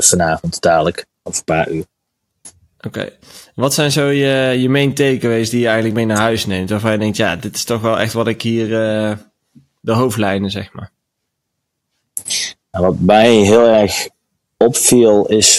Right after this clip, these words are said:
Speaker 1: vooral dat Bitcoin hier een hele prominente rol heeft.
Speaker 2: Hmm.
Speaker 1: Dus, eh, op de main stage waren denk ik wel, eh, wel, wel vijf, zes, zeven, eh, ja,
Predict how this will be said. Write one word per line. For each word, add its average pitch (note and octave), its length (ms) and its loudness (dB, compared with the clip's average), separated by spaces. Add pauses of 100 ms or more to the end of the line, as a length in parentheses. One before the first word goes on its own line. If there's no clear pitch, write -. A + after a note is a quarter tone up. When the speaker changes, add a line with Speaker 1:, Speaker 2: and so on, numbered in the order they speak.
Speaker 1:
vooral G2+ 360 4
dat F#2 200 2
Bitcoin B2 540 4
hier A#2+ 240 4
een A#2 80 2
hele A#2+ 280 4
prominente A2 640 2
rol A2 300 2
heeft. B2 340 -2 (640)
Speaker 2:
Hmm. F3+ 260 -8
Speaker 1:
Dus, - 360 0
eh, F2+ 400 2
op E2 120 -4
de F2+ 100 0
main G2 280 2
stage G2+ 440 2
waren F#2 280 2
denk F2+ 240 0
ik F2+ 100 -2
wel, F#2 400 0
eh, F2+ 360 0
wel, F2+ 340 -2
wel F2+ 180 -2
vijf, G2 320 2
zes, - 300 2
zeven, G2+ 600 2 (280)
eh, F2+ 500 -4 (840)
ja, F2+ 260 -2